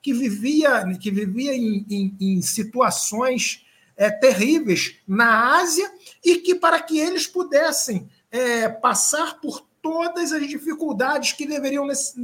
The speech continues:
necessitar passar e por todas as oportunidades, até que então esse sentimento realmente viesse crescer e a se manifestar entre os dois, entre os dois, demorariam mais de cento e setenta anos, ou seja,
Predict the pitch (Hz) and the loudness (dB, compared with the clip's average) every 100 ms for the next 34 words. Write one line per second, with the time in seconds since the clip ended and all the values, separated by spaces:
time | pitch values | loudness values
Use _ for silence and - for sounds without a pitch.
0 | 269 226 247 254 277 - 277 262 - 240 | -10 -2 -2 -2 -8 -6 -6 -2 -2 -2
1 | 220 - - 247 196 220 220 285 269 277 | -4 -8 -12 -12 -6 -6 4 6 6 0
2 | 277 277 262 240 269 214 214 202 - - | 0 2 0 -2 -8 -2 -2 -2 -8 -20
3 | _ 214 214 294 302 277 208 190 240 262 | _ 2 4 2 2 -2 -2 -2 0 0
4 | 202 208 - 220 214 190 220 233 190 208 | 0 -4 -4 -4 -2 -4 -4 -4 -4 -2
5 | 220 208 240 - - _ - 208 214 233 | 0 0 0 -2 -6 _ -6 0 0 2
6 | - 202 208 185 - 220 247 226 196 208 | 0 -4 -4 -4 -2 2 2 2 -2 -4
7 | 202 202 202 214 - 214 226 226 233 196 | -4 -4 -6 -6 -4 -2 -2 -4 -4 6
8 | 381 - - - - - 220 226 247 196 | 6 6 -6 -20 -16 -6 -6 -2 -2 4
9 | 277 - - _ 311 320 320 311 302 330 | 4 4 -6 _ -2 4 6 6 4 -2
10 | 294 277 349 370 381 - 359 370 359 392 | 2 2 2 -2 -4 -4 -6 -6 -6 -6
11 | 370 359 370 440 453 302 311 302 147 127 | -6 -8 -6 -6 -4 -2 -2 -2 -6 -4
12 | 233 302 - - 170 139 135 | -4 -4 -4 -2 -4 -4 -8